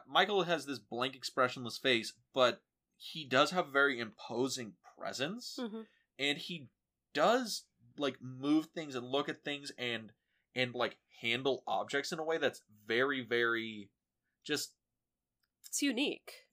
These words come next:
Speaker 1: Yeah, it's one of those things where it inhabits that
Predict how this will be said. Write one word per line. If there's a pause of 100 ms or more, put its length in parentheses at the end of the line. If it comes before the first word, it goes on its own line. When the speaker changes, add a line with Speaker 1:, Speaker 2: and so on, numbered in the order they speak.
Speaker 1:
Yeah,
it's
one
of
those
things
where
it
inhabits (100)
that